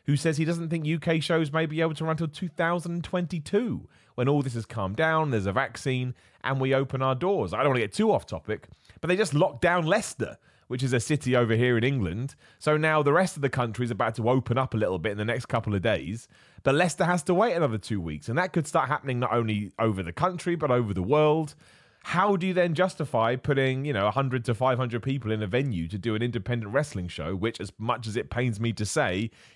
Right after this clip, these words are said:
is not an essential business? I know that Vince McMahon would disagree,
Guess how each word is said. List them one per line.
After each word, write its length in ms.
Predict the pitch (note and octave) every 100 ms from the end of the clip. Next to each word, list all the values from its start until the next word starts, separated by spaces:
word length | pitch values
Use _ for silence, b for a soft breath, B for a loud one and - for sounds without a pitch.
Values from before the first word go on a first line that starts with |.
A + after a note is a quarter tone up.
| _
is 200 | D3 A2+
not 220 | C3 C3
an 140 | C3 C3+
essential 420 | - B2+ A#2+ C3
business? 480 | G3+ E3 A2 - G2
I 100 | G2
know 160 | G2+
that 140 | F#2+ F2
Vince 220 | A2+ A2
McMahon 380 | F2+ B2 D#3+ A2
would 120 | F2+
disagree, 580 | F#2+ F#2 E2 F2 F#2